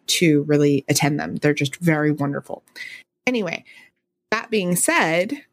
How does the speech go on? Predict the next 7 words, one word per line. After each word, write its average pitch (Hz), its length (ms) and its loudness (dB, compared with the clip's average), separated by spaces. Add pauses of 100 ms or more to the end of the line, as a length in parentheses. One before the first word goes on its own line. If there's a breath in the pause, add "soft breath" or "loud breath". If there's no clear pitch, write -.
(240)
um, 220 500 2 (260)
so 233 440 2 (120)
with 254 360 4
her 330 140 0
connection 220 500 0
rituals, 160 800 2
you 190 440 2